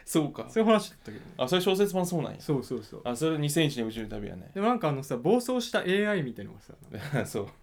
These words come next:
Speaker 2: あそこら辺面白いよね、
Speaker 1: 春。
Speaker 2: なんか。
Speaker 1: 春なんとか。
Speaker 2: そうそう、春。
Speaker 1: 春なんとか。
Speaker 2: 何千かなんか。
Speaker 1: 春何千。
Speaker 2: 私は任務を遂行します。
Speaker 1: <laughs> そう。で、人間が邪魔になんだよな。
Speaker 2: そうそう。で、やめろーみたいな。
Speaker 1: <laughs> そう。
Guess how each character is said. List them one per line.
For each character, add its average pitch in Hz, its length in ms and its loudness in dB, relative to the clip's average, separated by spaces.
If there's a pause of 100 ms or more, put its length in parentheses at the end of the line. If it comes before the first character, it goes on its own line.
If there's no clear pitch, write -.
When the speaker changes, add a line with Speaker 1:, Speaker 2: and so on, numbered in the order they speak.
(140)
Speaker 2:
あ 175 80 -10
そ 240 100 -2
こ 233 120 2
ら 214 40 0
辺 220 200 10
面 208 80 4
白 208 140 2
い - 40 6
よ 120 60 0
ね、 110 60 -6
Speaker 1:
春。 - 20 -8
Speaker 2:
な 104 80 -10
ん - 20 -10
か。 - 80 -12
Speaker 1:
春 135 180 8
な - 40 12
ん 220 80 12
と - 0 -
か。 - 0 -
Speaker 2:
そ - 0 -
う - 20 8
そ 185 60 8
う、 - 20 8
春。 160 380 6
Speaker 1:
春 117 220 4
な 107 100 -2
ん 104 80 -8
と 117 100 -10
か。 110 120 -8
Speaker 2:
何 139 180 -2
千 139 180 0
か 117 120 -4
な 113 100 -4
ん 110 80 -10
か。 - 60 -20
Speaker 1:
春 131 160 0
何 117 240 0
千。 107 260 -12
Speaker 2:
私 147 320 0
は 143 100 2
任 151 220 2
務 104 180 -6
を 101 40 -14
遂 - 240 -10
行 107 220 -12
し - 120 -14
ま 98 120 -14
す。 - 120 0 (180)
Speaker 1:
<laughs> 151 160 6 (120)
そ 131 80 4
う。 117 100 0 (580)
で、 117 100 -4
人 135 140 0
間 147 120 6
が - 0 - (100)
邪 135 160 4
魔 135 100 4
に 135 80 2
な 135 80 2
ん 123 60 -2
だ - 80 -10
よ - 80 -20
な。 - 60 -16
Speaker 2:
そ - 120 4
う 139 60 2
そ 113 280 -6 (1000)
う。 - 20 -10
で、 247 60 -2
や 247 140 0
め 262 120 -2
ろ 254 60 0
ー 269 360 2
み 196 120 6
た 143 80 -4
い 120 60 -4
な。 113 120 -4 (100)
Speaker 1:
<laughs> - 140 2
そ 151 200 0
う。 - 100 -4